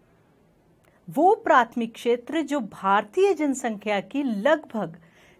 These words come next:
तिरपन फीसदी जनसंख्या को रोजगार देता है, उस प्राथमिक क्षेत्र में जब कृषि इतनी अहम भूमिका निभाती है, तो उसके बारे में जानना और भी ज़रूरी हो जाता है।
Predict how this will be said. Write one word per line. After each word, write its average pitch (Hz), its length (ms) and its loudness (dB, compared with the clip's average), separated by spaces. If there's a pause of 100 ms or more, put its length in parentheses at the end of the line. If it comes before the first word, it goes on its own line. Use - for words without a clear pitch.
(200)
तिरपन 349 560 -2
फीसदी 311 680 -2
जनसंख्या 247 840 -4
को 277 300 -4
रोजगार 254 680 0
देता 196 280 -6
है, 170 200 -18 (1120)
उस 392 280 2
प्राथमिक 220 580 0
क्षेत्र 196 400 -6
में 226 260 -4
जब 269 280 -4
कृषि 247 380 -6 (220)
इतनी 339 400 -4 (220)
अहम 285 300 2
भूमिका 240 400 -2
निभाती 180 460 -10
है, 180 280 -10 (800)
तो 240 80 0
उसके 277 480 -2
बारे 254 280 2
में 226 220 -6
जानना 170 640 -8 (340)
और 320 200 8
भी 269 160 0
ज़रूरी 185 400 -6
हो 156 140 -12
जाता 175 280 -16
है। - 160 -20